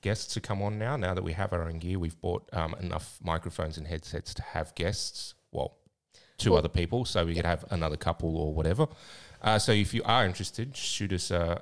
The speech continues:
Speaker 1: a message or email. Uh, we can have a chat with you, like, things about, like, your story, uh, coming to the club for the first time, things that you've experienced. And we'll also put out, like, requests as well about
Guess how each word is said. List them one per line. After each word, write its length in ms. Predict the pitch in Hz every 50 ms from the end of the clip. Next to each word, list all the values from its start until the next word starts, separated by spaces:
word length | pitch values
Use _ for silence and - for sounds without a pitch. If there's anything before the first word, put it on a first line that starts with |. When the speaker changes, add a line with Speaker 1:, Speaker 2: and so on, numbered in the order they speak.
| -
Speaker 1:
a 80 | - 95
message 460 | 87 92 95 92 - - 110 98 -
or 140 | 82 - -
email. 480 | 95 98 107 113 127 143 151 165 - - -
Uh, 320 | 95 87 87 85 85 87 - - - - - _ -
we 100 | 101 95
can 160 | 85 - 90
have 160 | 90 95 87
a 20 | 87
chat 240 | - - 127 123 -
with 140 | 98 87
you, 180 | - 85 78 80 101 -
like, 180 | - - 82 85
things 220 | - - 85 82 82
about, 220 | 82 73 82 -
like, 200 | 82 85 87 -
your 120 | - 73 73
story, 680 | - - - 123 123 123 117 117 117 117 117 110 110 -
uh, 300 | 92 80 80 78 78 76 -
coming 220 | - - 92 82 78
to 100 | - 80
the 80 | 78
club 280 | - - 135 135 123 -
for 80 | -
the 100 | 117 113
first 340 | 107 - - - 107 - -
time, 440 | - 117 110 104 101 101 101 101 101 104 - - -
things 180 | 90 87 82
that 120 | - 85 85
you've 120 | 82 -
experienced. 800 | 85 - - - - 107 101 101 101 95 95 - - - - _ _ _ _ _ _ _ _ _ _ -
And 120 | 104 107
we'll 100 | 127 139
also 320 | 127 135 135 - - 123
put 160 | - - 117 104
out, 220 | 98 98 - -
like, 220 | 92 92 92 - -
requests 420 | 87 - - 95 92 - - -
as 140 | 87 - -
well 280 | 95 92 104 113 123 -
about 340 | 139 85 - 85 78 - -